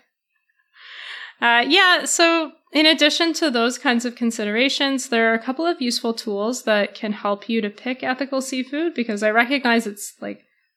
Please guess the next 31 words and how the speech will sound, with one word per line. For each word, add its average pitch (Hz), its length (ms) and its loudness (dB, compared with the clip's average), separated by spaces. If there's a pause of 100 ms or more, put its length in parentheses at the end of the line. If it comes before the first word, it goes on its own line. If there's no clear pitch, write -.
(360)
super 320 500 2
overwhelming. 202 880 -2 (400)
You've 220 160 -16
gotten 208 220 -2
a 208 60 -4
lot 208 180 -2
of 202 80 -10
information. 202 720 -8 (800)
So - 160 -2
the 277 80 4
first 311 280 2
one 311 200 2
is, 240 320 0
uh, 208 360 0
Sea 320 260 2
Choice. 269 600 0 (300)
It's - 380 -16
the 247 100 2
organization 233 680 0
that 214 100 -6
did 214 160 -4
that 214 200 0
review 214 360 -4
of 202 80 -8
M 202 160 -4
S 202 140 -8
C 208 140 -6
and 196 100 -8
A 202 100 -6
S 247 180 -6
C. 339 240 -6